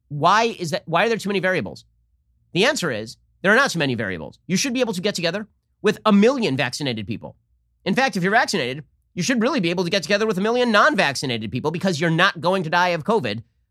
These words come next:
by the odds. Okay, if we define a small and medium-sized gathering, says Walensky, we also have to define the size of the space that we're in, the ventilation that is occurring, the space between pe-, no, you don't.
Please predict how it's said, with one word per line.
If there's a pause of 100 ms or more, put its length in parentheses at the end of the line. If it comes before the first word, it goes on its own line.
(180)
by
the
odds. (880)
Okay,
if
we
define
a
small
and
medium-sized
gathering,
says
Walensky, (720)
we
also
have
to
define
the
size
of
the
space
that
we're
in, (160)
the
ventilation
that
is
occurring,
the
space
between
pe-,
no,
you
don't.